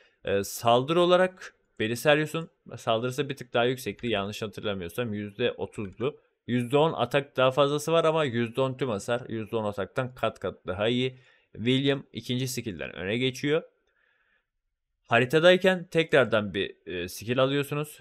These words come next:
Saldırı artışı alıyorsunuz. Yüzde otuz saldırı artışınız oluyor. Ve de yüzde on ihtimalle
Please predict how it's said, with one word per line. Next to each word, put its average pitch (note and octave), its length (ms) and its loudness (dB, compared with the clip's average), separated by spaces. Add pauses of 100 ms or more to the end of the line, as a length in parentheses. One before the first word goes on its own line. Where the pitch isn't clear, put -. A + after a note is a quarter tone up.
(380)
Saldırı G#2 420 2
artışı B2 320 0
alıyorsunuz. C#3 480 -4
Yüzde A#2 240 -4
otuz C#3 220 -4
saldırı A2+ 400 2
artışınız D#3 520 0
oluyor. E3 400 0 (180)
Ve C#3 100 2
de D3+ 60 2
yüzde A#2+ 340 2
on E3 80 4
ihtimalle B2 640 -2